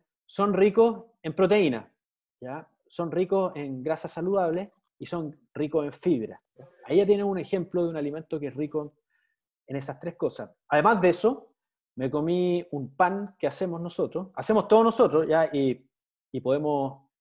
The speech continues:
y tenemos tiempo suficiente para hacer todo, para trabajar, para cuidar a nuestros hijos, para todo, ¿ya? Es posible hacerlo, que ese es el otro, la otra creencia que mucha gente dice, "No, no tengo tiempo", ¿ya? El tiempo es una invención humana, por lo tanto la podemos modificar, ¿ya?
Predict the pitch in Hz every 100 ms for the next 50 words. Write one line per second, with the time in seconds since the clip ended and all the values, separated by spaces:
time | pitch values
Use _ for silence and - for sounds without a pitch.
0 | _ _ - 131 143 160 - 165 165 160
1 | 139 127 - 175 - 214 131 104 - 175
2 | - 208 202 139 113 107 98 185 190 165
3 | 123 120 135 135 120 - 120 156 196 -
4 | 185 _ _ - 123 170 160 107 127 -
5 | _ _ - - 143 - 208 214 220 208
6 | 139 156 180 175 180 202 196 - _ _
7 | _ 120 156 185 185 208 226 220 202 180
8 | 190 190 196 190 190 196 170 196 160 135
9 | 180 165 156 208 110 - _ _ 135 -
10 | _ _ - 117 - 190 190 170 151 135
11 | 139 185 202 175 120 131 143 156 156 143
12 | 151 160 165 160 202 190 120 - 123